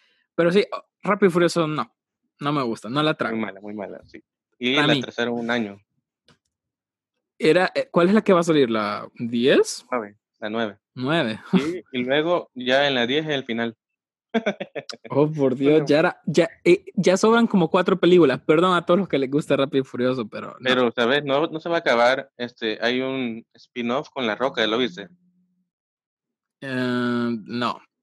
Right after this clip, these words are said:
Speaker 2: <laughs>
Speaker 1: No, es que no, no, no, no me interesa. Pero puedes
Speaker 2: Pero
Speaker 1: contarnos, a ver, contanos,
Speaker 2: es muy,
Speaker 1: contanos.
Speaker 2: es
Speaker 1: A la
Speaker 2: muy,
Speaker 1: gente
Speaker 2: es
Speaker 1: le
Speaker 2: muy
Speaker 1: gusta eso.
Speaker 2: gracioso, fíjate. Es muy gracioso. La
Speaker 1: Ah.
Speaker 2: gente,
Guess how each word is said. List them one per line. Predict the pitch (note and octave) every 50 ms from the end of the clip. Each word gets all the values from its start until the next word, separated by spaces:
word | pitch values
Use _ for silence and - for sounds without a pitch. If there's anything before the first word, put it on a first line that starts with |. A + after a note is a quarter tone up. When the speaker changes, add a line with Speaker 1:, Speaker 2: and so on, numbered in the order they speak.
| _ _ _ _ _ _ _ _ _ _ _ _ _ _ -
Speaker 2:
<laughs> | E3+ - G3 F3 E3 - - C3+ A#2+ A2+ A2+ G#2+ -
Speaker 1:
No, | E3+ F#3+ F#3 E3
es | F3 -
que | - G#3
no, | G#3+ A3 G#3+ G3
no, | F#3 G3 G3+
no, | G3 F#3+ F#3+
no | G3+ G3
me | G#3
interesa. | G3+ - - A3 F#3+ - A#2+ A2+ - - - - - - - -
Pero | F3 F3 F3 D#3
puedes | F3+ F3 F3+ F3+
Speaker 2:
Pero | -
Speaker 1:
contarnos, | A3 G3+ - G3 F#3+ E3 A#2 C3
a | D#3+
ver, | D#3+ D#3 C3+
contanos, | - C3+ C3 D3+ E3 E3+ A#2+ A2+
Speaker 2:
es | -
muy, | E3+ D3
Speaker 1:
contanos. | C3 - E3 E3+ D3+ A2+ A2
Speaker 2:
es | G#2+ B2+
Speaker 1:
A | B2+
la | F#3 F#3+
Speaker 2:
muy, | F#3 F3+
Speaker 1:
gente | F3 E3+ - -
Speaker 2:
es | F3+
Speaker 1:
le | F3
Speaker 2:
muy | F3
Speaker 1:
gusta | F#3+ F3+ D3 C3
eso. | D#3+ D#3
Speaker 2:
gracioso, | C3+ C3+ A#2+ - - A#2 -
fíjate. | G#2 G2 - _ _ _ -
Es | C3 D#3
muy | F#3+ F3+
gracioso. | D#3 C3 G#2+ - - A2 F#2+ F#2+ - _ _
La | A#2+ A#2+
Speaker 1:
Ah. | G#2+
Speaker 2:
gente, | - B2+ C#3 - G3+ - - G#3+ G#3+